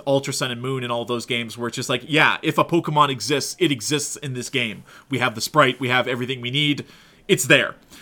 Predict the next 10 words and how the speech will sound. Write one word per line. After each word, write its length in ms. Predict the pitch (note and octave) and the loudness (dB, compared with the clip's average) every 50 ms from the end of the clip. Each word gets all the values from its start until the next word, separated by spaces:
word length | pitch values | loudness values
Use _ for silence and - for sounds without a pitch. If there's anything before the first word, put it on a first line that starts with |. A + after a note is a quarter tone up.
| - _ _ _ _ _ | -20 _ _ _ _ _
Uh, 200 | C3 B2 B2 B2 | 2 2 2 2
so 140 | - E3 D#3 | 2 2 4
the 100 | D#3 D#3+ | 4 4
decision 380 | C#3+ C#3+ - C4+ B3+ A3+ B3 | 4 2 -2 0 0 0 2
not 200 | A3 A3 A3 G#3+ | 4 4 4 4
to 200 | - G#3 G3+ F#3 | 2 -2 -2 -2
include 440 | E3 C#3 - - B3+ E4+ E4+ D4 - | -2 -6 -2 4 8 8 8 8 8
all 200 | - F3 F3+ F3 | 6 4 4 4
the 80 | D3+ D#3 | 4 2
Pokemon 640 | - E3+ D#3+ - D#3 C#3 C3 B2+ B2 A#2+ B2 B2 | 2 2 0 0 -2 0 2 2 2 0 -2 -8